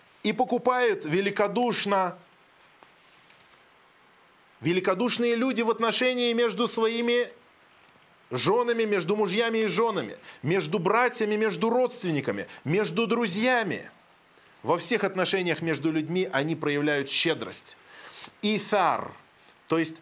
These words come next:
альтруизм, когда они жертвуют чем-то ради блага других людей, чем-то своим ради других людей. Вот это и есть великодушие, когда человек отдает что-то свое ради того, чтобы другим людям было хорошо,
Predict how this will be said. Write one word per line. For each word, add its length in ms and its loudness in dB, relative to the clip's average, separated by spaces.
альтруизм, 760 0
когда 380 0
они 460 0
жертвуют 880 0
чем-то 600 2
ради 340 2
блага 400 2
других 440 0
людей, 440 -2
чем-то 340 0
своим 500 0
ради 300 2
других 420 -2
людей. 240 0
Вот 180 -4
это 120 -8
и 60 0
есть 300 -2
великодушие, 720 -2
когда 200 -2
человек 380 0
отдает 440 0
что-то 280 -2
свое 420 0
ради 220 -2
того, 260 -2
чтобы 300 -6
другим 480 -2
людям 320 -2
было 200 0
хорошо, 540 -2